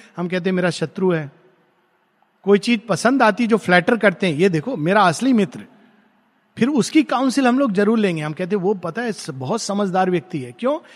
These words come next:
वो हमेशा वो कहता है जो आप सुनना चाहते हो और उसको हम लोग पास में रखते हैं। ये असली आदमी है,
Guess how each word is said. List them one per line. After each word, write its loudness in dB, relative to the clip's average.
वो -6
हमेशा -4
वो 0
कहता -4
है 0
जो -2
आप -2
सुनना -4
चाहते -6
हो -20
और 0
उसको -4
हम 0
लोग 2
पास 0
में 2
रखते -2
हैं। -6
ये 0
असली 0
आदमी -2
है, -16